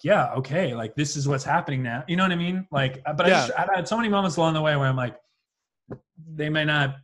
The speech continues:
Speaker 1: be here next year for, for whatever the next journey is with, like, music, and that's fine, you know? And it's the same thing, like, where I was talking about, like, you see that bitterness come in, right? Like, you see people you've known in music forever, and they just have that fucking, like, bitter, complainy tone, and you're like,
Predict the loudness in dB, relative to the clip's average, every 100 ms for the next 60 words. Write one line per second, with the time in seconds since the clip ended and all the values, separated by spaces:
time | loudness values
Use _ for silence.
0 | _ _ -8 -2 2 2 2 0 -4 -6
1 | -8 -6 -6 -8 -10 -10 -10 -10 -8 -4
2 | -2 -2 -4 -6 -6 -8 -8 -8 -8 -10
3 | -10 -12 -12 -8 -6 -6 -8 -10 -10 -8
4 | -6 -6 -6 -10 -12 -10 -6 -6 -6 -6
5 | -4 -4 -2 -2 -2 -6 _ _ _ _
6 | _ _ _ -2 0 2 0 0 -2 -4
7 | -6 -4 -2 0 2 2 2 0 -6 -8
8 | -6 -10 -14 -8 -4 -4 -4 -8 -10 -14
9 | _ _ _ _ _ _ -12 -10 -2 -2
10 | 0 0 0 -2 -4 -4 -4 -4 -6 -8
11 | -4 -2 -2 -4 -6 -6 -8 -8 -6 -6
12 | -6 -6 -8 -8 -10 -10 -12 -14 _ _
13 | -8 -8 _ _ _ _ _ _ _ 0
14 | 2 2 0 -4 -8 -12 -8 -4 -2 -2
15 | -4 -6 -2 -2 -2 -4 -6 -6 -8